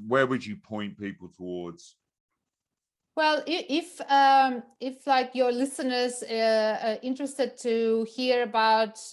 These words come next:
Speaker 2: uh, navigating mid-career, midlife change, uh, uh, uh, as men, uh, I'm happy to share my, my masterclass, which is absolutely free and there is no obligation. And it's funny because I share it and people are like,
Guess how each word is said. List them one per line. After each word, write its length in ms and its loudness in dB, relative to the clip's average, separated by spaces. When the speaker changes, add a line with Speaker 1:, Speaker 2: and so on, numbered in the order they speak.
Speaker 2:
uh, 480 0
navigating 800 0
mid-career, 540 -4
midlife 480 0
change, 600 -6
uh, 40 -12
uh, 40 -8
uh, 640 -6
as 240 -2
men, 480 -4
uh, 280 0
I'm 160 0
happy 340 -2
to 140 -8
share 340 -2
my, 240 -4
my 180 -6
masterclass, 720 -2
which 160 -10
is 400 -14
absolutely 500 0
free 280 2
and 100 0
there 100 2
is 120 0
no 160 0
obligation. 920 -2
And 140 -4
it's 160 -6
funny 260 2
because 260 -4
I 80 2
share 300 2
it 100 -2
and 100 -4
people 180 -8
are 140 2
like, 80 -8